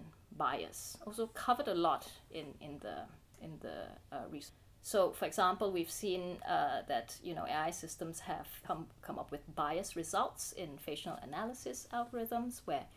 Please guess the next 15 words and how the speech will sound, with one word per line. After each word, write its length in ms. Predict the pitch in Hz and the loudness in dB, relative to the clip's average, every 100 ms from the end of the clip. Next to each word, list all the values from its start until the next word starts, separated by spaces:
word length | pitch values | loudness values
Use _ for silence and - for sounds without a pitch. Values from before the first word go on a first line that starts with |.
| - | -10
for 60 | - | -6
example, 440 | - 151 165 156 - | 0 0 0 0 6
darker 380 | 180 196 190 226 | 8 8 6 -2
skinned 360 | - 202 - | 0 -2 -2
people 400 | - 156 - 147 | -6 -6 -4 -6
cannot 380 | - 160 156 - | -4 -2 -2 -4
be 80 | 143 | -10
detected, 640 | - - - - - - - - - - | -12 -16 -16 -16 -16 -16 -18 -20 -18 -10
right, 220 | 113 - - | -8 -8 -8
by 140 | 139 | -8
these 140 | 139 135 | -8 -10
systems. 400 | - - - - | -12 -12 -14 -2
That's 240 | - - | -2 -2
extremely 540 | - - 196 185 170 - - | -8 -4 -2 0 0 -4 -12
problematic. 600 | - - - - - - | -16 -12 -12 -12 -14 -14